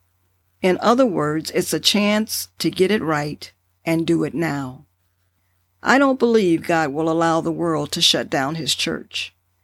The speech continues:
but I do believe that he can use this world to show us our weaknesses and give us ample time to either line up with his will or get back in line with his plan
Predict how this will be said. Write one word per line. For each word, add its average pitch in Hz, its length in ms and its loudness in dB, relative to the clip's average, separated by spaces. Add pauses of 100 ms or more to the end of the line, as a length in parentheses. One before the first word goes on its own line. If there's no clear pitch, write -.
(340)
but 175 140 0
I 165 160 2
do 240 260 4
believe 151 540 0
that 165 140 -2
he 180 140 -2
can 170 260 0
use 262 400 2
this 226 260 0
world 147 520 -4 (160)
to 165 100 0
show 214 340 2
us 220 120 0
our 160 200 0
weaknesses 226 840 0 (200)
and 165 220 0
give 180 180 2
us 160 300 0
ample 220 380 2
time 160 600 -2 (180)
to 180 100 2
either 151 280 0
line 175 340 4
up - 140 0
with 214 180 0
his 220 160 2
will 226 480 2 (160)
or 165 160 2
get 180 300 0
back 165 240 2
in 160 180 0
line 160 400 2
with 165 140 -6
his 156 160 -2
plan 208 600 0